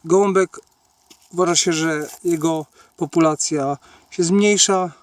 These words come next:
Ja w górsk-, w górskich terenach często na nie, y, się potrafię natknąć. A w, u siebie tam, powiedzmy, na Śląsku, na Niżu, no to już raczej na nie nie trafiam.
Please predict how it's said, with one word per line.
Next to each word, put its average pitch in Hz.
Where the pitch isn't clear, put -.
Ja 175
w 156
górsk-, 175
w 147
górskich 180
terenach 165
często 151
na 131
nie, 131
y, 151
się -
potrafię 170
natknąć. 214
A 160
w, -
u 180
siebie 175
tam, 156
powiedzmy, 151
na 151
Śląsku, 165
na 156
Niżu, 156
no 95
to 160
już 143
raczej 139
na 139
nie 143
nie 139
trafiam. 104